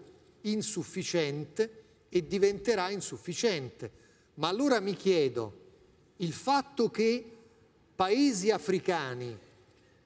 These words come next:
per la povertà, per grandi problemi finanziari, siano, diciamo così, costretti a vendere enormi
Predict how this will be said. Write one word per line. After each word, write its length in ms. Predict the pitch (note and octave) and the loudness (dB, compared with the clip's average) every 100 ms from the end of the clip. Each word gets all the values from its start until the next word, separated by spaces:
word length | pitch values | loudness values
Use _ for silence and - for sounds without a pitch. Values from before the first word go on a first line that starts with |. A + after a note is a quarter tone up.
| _ | _
per 180 | - B3 | -2 2
la 140 | A#3+ G#3 | 2 4
povertà, 680 | G3+ F3+ E3+ - A#3 A#2+ - - _ _ _ _ _ _ | 4 4 2 0 -2 -4 -14 -20 _ _ _ _ _ _
per 220 | - G3 | 0 0
grandi 460 | E3 A3+ A#3+ A3+ G#3+ | 2 2 2 0 0
problemi 580 | G#3 G3+ F#3 G#3+ G#3 G3+ | 4 4 4 4 2 0
finanziari, 880 | - F#3 F3+ F3 B3 A#3+ C3+ A#2+ G2+ - _ _ _ | -2 -2 -2 -4 -2 -2 -2 -6 -10 -18 _ _ _
siano, 800 | - - - B3+ B3 G#3+ G3+ F#3 - - - _ _ _ - | -6 -2 0 2 2 2 0 0 -6 -20 -20 _ _ _ -8
diciamo 480 | E3+ - A3+ G3+ | -4 -2 0 0
così, 420 | F3 F3+ D#3+ D#3+ G#2+ - - _ _ _ _ _ - | 2 2 2 -2 -4 -16 -20 _ _ _ _ _ -2
costretti 960 | G#3 - - B3 G#3+ - - - A2 - _ _ _ _ | 0 0 0 2 2 0 -10 -10 -10 -10 _ _ _ _
a 120 | - D#3 | -6 -4
vendere 1080 | D3 A3 B3+ B3+ A#3 A3+ A3 G#3+ G#3+ - - | 2 2 2 0 2 4 6 4 0 -8 -2
enormi 840 | F#3+ A3 C#4+ C4+ B3+ A#3+ A3 | 2 2 2 2 0 0 0